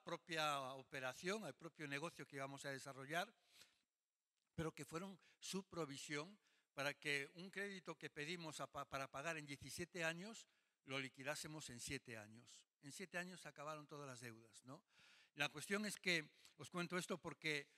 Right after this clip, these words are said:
mi experiencia ahí fue que yo había pensado, planeado, organizado con toda mi lógica cómo íbamos a re-, a, a conseguir los recursos necesarios que no teníamos y que de esta manera, pues, los alcanzaríamos.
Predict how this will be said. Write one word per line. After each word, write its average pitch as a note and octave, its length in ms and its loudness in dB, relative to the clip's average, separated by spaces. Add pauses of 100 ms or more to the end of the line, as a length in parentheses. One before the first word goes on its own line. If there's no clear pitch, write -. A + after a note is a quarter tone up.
(200)
mi D#3 140 2
experiencia E3 640 0
ahí F3+ 120 0
fue E3+ 300 0
que C#3+ 380 0
yo E3+ 240 0
había F3+ 300 -2
pensado, E3+ 600 0
planeado, D#3+ 600 -2
organizado D3+ 640 -4
con C#3 180 -6
toda F3 240 0
mi D#3 120 -4
lógica E3 540 -2 (400)
cómo F3 240 2
íbamos E3+ 400 0
a E3 280 0 (100)
re-, C#3 360 -2
a, C3+ 480 2
a B2+ 60 -4
conseguir D3 580 0
los D#3+ 180 0
recursos F3 420 -6
necesarios F3+ 580 -2
que E3 120 0
no G#3+ 120 -2
teníamos D#3+ 680 -2 (420)
y D3+ 100 -12
que E3+ 260 4
de C#3+ 160 6
esta G3 240 2
manera, F#3 440 2
pues, - 300 -2
los C3+ 260 -6
alcanzaríamos. B2 1040 -6